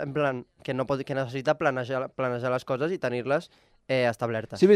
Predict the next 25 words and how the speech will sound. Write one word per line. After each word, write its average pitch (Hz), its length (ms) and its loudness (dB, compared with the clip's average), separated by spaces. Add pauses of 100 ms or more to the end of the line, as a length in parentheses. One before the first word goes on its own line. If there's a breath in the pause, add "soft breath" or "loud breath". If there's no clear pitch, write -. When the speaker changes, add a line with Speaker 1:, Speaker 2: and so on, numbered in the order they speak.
(140)
Speaker 2:
sí - 120 -4
que 196 80 4
és 170 60 2
veritat 196 180 0
que 180 80 0
el 170 60 -4
món 185 100 -6
es 165 80 -8
divideix 151 300 -2
en 147 80 -6
dos 135 400 -6
tipus 123 260 -6
de 110 80 -2
persona. 143 420 -4
Una, 143 260 0
les 117 200 -10
que 123 200 -6 (120)
poden 165 300 4
planejar 151 400 -4
coses 123 360 -4
a 131 100 -8
dos 135 180 0
anys 131 240 -6
llum, 135 260 0 (240)
Speaker 1:
Sí. 151 260 -8